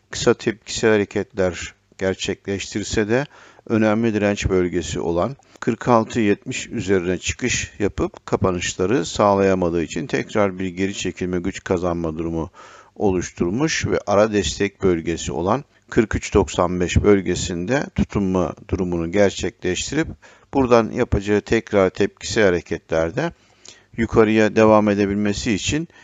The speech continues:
kırk altı yetmiş bölgesi üzerine geçişleri sağlayıp kapanışları oluşturması ve daha sonraki direnç bölgemiz olan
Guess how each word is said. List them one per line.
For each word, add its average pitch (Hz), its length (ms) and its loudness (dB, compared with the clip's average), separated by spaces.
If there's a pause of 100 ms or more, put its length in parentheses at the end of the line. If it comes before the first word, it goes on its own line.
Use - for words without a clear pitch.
(320)
kırk - 260 -2
altı 117 260 4
yetmiş - 380 0
bölgesi 92 440 0
üzerine 98 580 0 (200)
geçişleri 101 600 -2
sağlayıp 92 560 0
kapanışları 92 600 -2
oluşturması 87 800 -4 (380)
ve 98 120 -2
daha 110 200 6
sonraki 101 440 0
direnç 104 300 0
bölgemiz 87 520 -2
olan 104 280 2